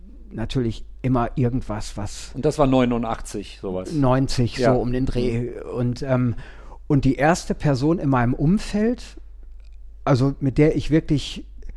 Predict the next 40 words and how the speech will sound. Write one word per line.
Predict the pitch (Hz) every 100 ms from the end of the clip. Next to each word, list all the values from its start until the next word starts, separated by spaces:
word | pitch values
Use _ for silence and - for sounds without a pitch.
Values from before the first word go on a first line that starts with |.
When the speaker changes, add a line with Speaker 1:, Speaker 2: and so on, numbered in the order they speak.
| - - - - -
Speaker 1:
war | 147 139
wirklich | 147 135 117
Igor, | 131 120 107 -
der | 135
sich | 127 -
dann | 139
hat | 131 -
tätowieren | 131 120 143 165
lassen | 147 135
und | 127
ich |
dachte | - 117 -
so, | 110
"Boah, | 139
Speaker 2:
Igor | 135
Speaker 1:
das", | 143
Speaker 2:
Manojlovic. | 139 131 110 87
Speaker 1:
genau. | 160 131 107 - - -
Ich | 123
dachte, | 117 -
"Boah, | 135 -
Alter, | 107 104
das | 98
ist | 107
ja | 101
echt | 113 - - - -
wow." | 123 87 67 - - - -
Und | 127
da |
hatte | 156 156
ein | 123 131 123 113 - -
damaliger | 139 151 139 139 127 123
Bekannter | 107 117 147 170 175
von | - 147
Igor, | 156 151 143
der | 131
hat | 117
ihm | 123
das | 117
tätowiert | - 110 110 160 208 -